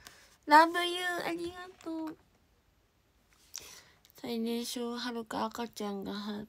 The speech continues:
表されたんですけど。ねえ、そう、生誕祭で発表って、ファンの皆さん驚かれたのかな？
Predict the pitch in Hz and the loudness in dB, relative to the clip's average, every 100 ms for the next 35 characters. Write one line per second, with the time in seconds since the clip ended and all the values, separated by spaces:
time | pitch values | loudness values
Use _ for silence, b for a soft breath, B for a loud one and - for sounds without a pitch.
0 | - 214 214 - 208 208 214 208 208 214 | -6 -4 -2 -4 -6 -6 -10 -10 -8 -10
1 | 214 - 220 208 - - _ - _ _ | -12 -14 -14 -14 -18 -20 _ -20 _ _
2 | _ - _ _ _ _ - - - - | _ -20 _ _ _ _ -20 -20 -20 -20
3 | B B B B B - 208 214 226 220 | B B B B B -6 0 0 0 -2
4 | 202 - 240 285 320 302 294 294 277 277 | -4 0 2 2 2 2 2 2 2 4
5 | 269 269 262 262 - 247 240 240 240 - | 4 4 2 -2 -6 -6 -2 -2 -4 -8
6 | B B B B B B - - 196 185 | B B B B B B -20 -6 -4 -4
7 | - 214 240 226 208 202 214 208 196 185 | -4 -2 0 2 0 0 -2 -2 -4 -4
8 | - 208 202 214 214 233 233 220 220 196 | -8 -6 -4 -4 -2 -2 -2 -4 -4 -4
9 | 196 190 196 220 202 214 247 | -4 -6 -8 -10 -8 -8 -8